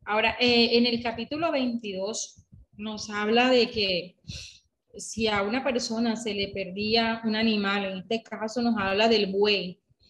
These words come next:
dice, "Si vieres extraviado el buey de tu hermano o su cordero, no le negarás tu ayuda,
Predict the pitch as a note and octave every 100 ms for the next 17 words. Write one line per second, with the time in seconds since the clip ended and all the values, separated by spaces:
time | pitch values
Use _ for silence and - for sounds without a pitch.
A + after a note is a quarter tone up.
0 | _ _ _ G3 A#3+ B3 C4 B3 A3+ A#3
1 | E4 F4 E4+ C4+ A#3+ A3 G#3+ A3 C4 C4+
2 | - A3 G#3 F#3+ G#3+ A3+ C4+ C#4+ D4 C4+
3 | G#3+ G#3 G#3 G#3+ F#3 F3+ G3 - F#3 F3
4 | - G3 G3+ E3+ F3 F#3 A3+ C4+ C4 G#3+
5 | F#3 G3+ - A3 G3+ A#3+ C#4+ D#4+